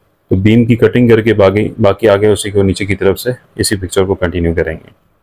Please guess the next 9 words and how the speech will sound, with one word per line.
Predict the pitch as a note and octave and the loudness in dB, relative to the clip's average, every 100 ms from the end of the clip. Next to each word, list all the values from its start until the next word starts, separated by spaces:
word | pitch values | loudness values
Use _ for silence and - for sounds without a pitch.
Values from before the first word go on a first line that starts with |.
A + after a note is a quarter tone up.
| _ _ _ _ _ _ _ _ - | _ _ _ _ _ _ _ _ 0
अब | A2+ | 0
इसमें | A2+ C3+ | 2 0
से | A2 | 2
सिर्फ | D#3 - | -2 0
एयर | C3+ C#3+ | 4 6
निकाल | C3 A#2+ A#2 | 6 4 4
रहा | A#2+ | 4
है | A2+ | 4
कारीगर, | A2 A2 A#2+ | 4 2 0